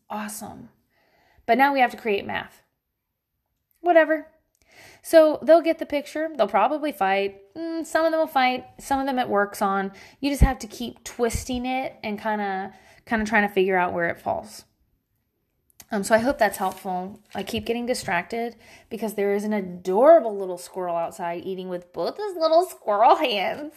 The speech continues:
And he's so cute. Ugh, it's distracting the shit out of me. Um, okay.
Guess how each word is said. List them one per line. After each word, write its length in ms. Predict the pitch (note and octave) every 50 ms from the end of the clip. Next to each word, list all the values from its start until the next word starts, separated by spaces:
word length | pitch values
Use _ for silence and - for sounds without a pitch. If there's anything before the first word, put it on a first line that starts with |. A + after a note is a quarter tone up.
| - - -
And 120 | - C4
he's 140 | C#4+ C#4 C4+ - -
so 280 | - A#3 A#3+ C#4 D#4 - -
cute. 460 | - - A#3 B3 C4 C4 A#3 F3 - - - - -
Ugh, 360 | B3+ C#4+ D4+ C#4+ B3 G3 - - -
it's 140 | - - -
distracting 480 | - F3+ - - G3+ G3 G#3 - F3+ E3
the 60 | -
shit 500 | - - - - - - E3 F#3+ B3 C4
out 140 | G3 E3 E3
of 80 | E3
me. 220 | E3 E3+ E3+ E3+ F3 - - - - - - - - - - _ - - - - - - - -
Um, 340 | C#4 B3+ B3 A#3+ A#3+ A#3 A#3 - - _ -
okay. 480 | - - - A#3+ - A2+ A2 A2 -